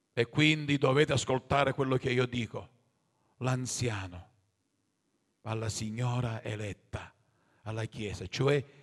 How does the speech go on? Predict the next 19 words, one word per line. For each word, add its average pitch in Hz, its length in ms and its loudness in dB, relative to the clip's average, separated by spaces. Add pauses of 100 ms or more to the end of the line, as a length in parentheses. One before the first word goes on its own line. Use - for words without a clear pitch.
(140)
il 147 300 2
servo. 104 1000 -4 (1500)
Come 117 300 -4
Gesù 127 380 0
si 123 180 -2
è 113 100 -6
cinto 131 920 -6 (340)
e 117 100 -8
ha 117 40 -4
lavato 117 360 -4
i 113 80 -4
piedi 107 480 -8 (460)
ai 107 180 -8
suoi 113 500 -4 (440)
discepoli 110 680 -4
o 101 340 -6 (320)
agli 104 180 -8
apostoli, 104 640 -6 (280)
lì, 107 420 -6